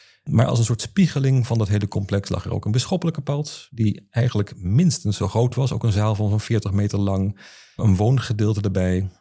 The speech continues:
Daarvan weten we niet helemaal precies hoe zo'n zaal dan onderverdeeld is, of er nog tussenmuren waren en hoe dat,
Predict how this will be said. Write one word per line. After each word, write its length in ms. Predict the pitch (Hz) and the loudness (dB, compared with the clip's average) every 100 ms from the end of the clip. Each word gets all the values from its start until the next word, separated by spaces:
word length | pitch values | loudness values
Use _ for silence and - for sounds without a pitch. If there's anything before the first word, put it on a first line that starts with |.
| - | -2
Daarvan 280 | 110 104 104 | 0 2 2
weten 220 | 110 98 | 2 2
we 60 | |
niet 100 | 107 | 0
helemaal 240 | 104 95 92 | 0 0 -2
precies 300 | 90 - 92 | -4 -4 -4
hoe 160 | 95 | -2
zo'n 160 | 87 87 | 0 0
zaal 200 | 90 87 | 0 -2
dan 180 | 82 82 | -2 -4
onderverdeeld 760 | 120 104 101 92 90 95 95 - | 0 2 2 -2 -2 -2 -4 -4
is, 200 | 95 - | -4 -4
of 140 | - | -8
er 60 | - | -8
nog 160 | - - | -10 -4
tussenmuren 640 | 117 - 101 95 98 90 | -2 0 0 2 0 0
waren 440 | 90 90 90 92 | -2 -2 -2 -4
en 100 | - | -6
hoe 100 | 82 | -6
dat, 180 | 85 | -6